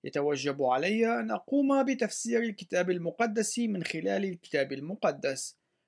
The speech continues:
وليس أن أقوم بمحاولة فرض أفكار خارجية. حين أقوم بأخذ كلمات الكتاب المقدس الواضحة،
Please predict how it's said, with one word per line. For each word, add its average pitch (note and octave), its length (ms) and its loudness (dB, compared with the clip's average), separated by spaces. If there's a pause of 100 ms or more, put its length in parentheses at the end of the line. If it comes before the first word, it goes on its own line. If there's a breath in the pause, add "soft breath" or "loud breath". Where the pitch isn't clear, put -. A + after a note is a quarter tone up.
(140)
وليس B3+ 400 4
أن A3+ 300 4
أقوم A3 540 2
بمحاولة E3 720 2
فرض F3+ 520 -2
أفكار C#3 600 -2
خارجية. C#3 840 -6 (460)
حين B3 260 2
أقوم A#3+ 640 4
بأخذ F#3+ 440 0
كلمات F3 580 0
الكتاب D#3+ 460 -2
المقدس D#3+ 680 -2
الواضحة، G#3 840 2